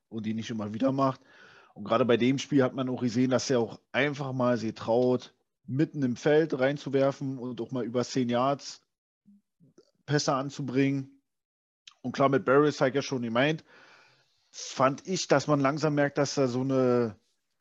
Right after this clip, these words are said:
ja, so eine Verbindung da ist, von Quarterback zu Wide Receiver.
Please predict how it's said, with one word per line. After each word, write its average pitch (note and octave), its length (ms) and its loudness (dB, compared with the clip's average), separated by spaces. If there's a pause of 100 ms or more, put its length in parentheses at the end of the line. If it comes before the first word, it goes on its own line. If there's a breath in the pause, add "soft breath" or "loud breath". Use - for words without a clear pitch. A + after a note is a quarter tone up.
(440)
ja, G#2+ 360 2 (200)
so C3 140 -6
eine B2+ 100 -4
Verbindung D3+ 420 -2
da D#3 240 0
ist, E3+ 260 -8 (140)
von B2 220 -6
Quarterback C3 440 0
zu A#2+ 160 -8
Wide B2 220 -2
Receiver. D3 600 -2